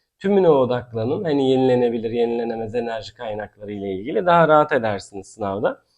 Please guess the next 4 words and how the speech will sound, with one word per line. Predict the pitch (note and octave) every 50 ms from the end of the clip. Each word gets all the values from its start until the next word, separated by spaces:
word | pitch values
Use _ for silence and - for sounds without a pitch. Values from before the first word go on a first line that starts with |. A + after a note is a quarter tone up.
| _ _ _ _ _ _ _
Hidrojen | F#3+ F#3 G3+ G3+ A#3 A3+ G#3+ A3+ A3
enerjisindeki | A3 G#3+ G#3 G3+ G3+ G3+ G#3 G3+ - - G3 F#3+ G3 G3 - - G3+ G3
avantaja | - F#3+ G3 G3 G3+ G3 G#3 G3+ - G#3+ G#3 F#3+ A3 A3 G#3+
odaklanacağım. | D#3+ D3+ B2+ C3 B2 A2+ - - A#2+ A2+ A2 A2 A2+ A2+ E3 F#3+ A3+